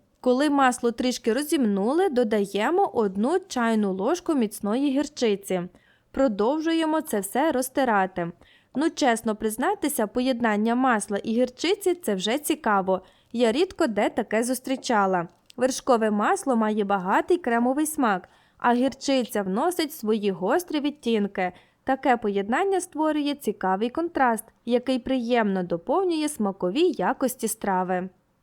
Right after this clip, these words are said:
Далі розтираємо яйця тією ж виделкою. Всього нам потрібно чотири яйця. На круто їх відварюємо. Яйце — це універсальний продукт, який завжди був у кожної господині вдома.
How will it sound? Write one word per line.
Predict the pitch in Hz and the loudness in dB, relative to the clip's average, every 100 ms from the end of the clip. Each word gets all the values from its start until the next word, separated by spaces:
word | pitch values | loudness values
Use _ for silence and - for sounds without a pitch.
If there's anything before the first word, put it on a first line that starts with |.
| _ | _
Далі | 247 208 226 349 359 | -6 0 2 4 4
розтираємо | 262 - 214 214 311 330 320 | 2 0 0 0 2 0 0
яйця | 269 233 214 208 208 | 2 2 2 -2 -4
тією | 208 214 202 262 311 | -2 -2 0 0 0
ж | 302 | 0
виделкою. | 294 226 208 190 202 190 185 180 - _ _ | 0 0 0 0 -2 -2 -2 -4 -12 _ _
Всього | - - 269 320 403 | -4 0 2 2 2
нам | 247 226 | 2 0
потрібно | 226 - 262 339 349 | -2 -2 -2 0 0
чотири | 339 240 202 240 330 | 0 -2 -2 0 2
яйця. | 294 302 294 233 196 175 - - - | 0 -2 0 2 2 0 -10 -20 -2
На | 233 208 | 0 0
круто | 226 320 415 | 0 0 2
їх | 302 208 240 269 | 0 0 -2 -2
відварюємо. | 269 254 240 196 185 185 175 165 - _ _ | -2 2 2 2 0 -2 -4 -6 -10 _ _
Яйце — | 226 262 262 - 381 392 | 0 0 0 -2 -4 -2
це | 254 | -2
універсальний | - 254 262 294 294 277 240 220 | 0 2 2 0 0 2 2 2
продукт, | 214 - 202 185 339 - | 0 -2 -4 -2 -6 -6
який | 233 254 262 262 | -4 -2 0 0
завжди | 247 269 226 233 | 0 -2 0 0
був | 190 202 349 | 0 0 -2
у | - 233 | -2 -4
кожної | - 233 339 339 302 | -2 -2 0 0 0
господині | 247 226 - 180 220 262 | 0 -4 -6 -2 0 0
вдома. | 233 202 202 196 185 | 0 0 0 0 -2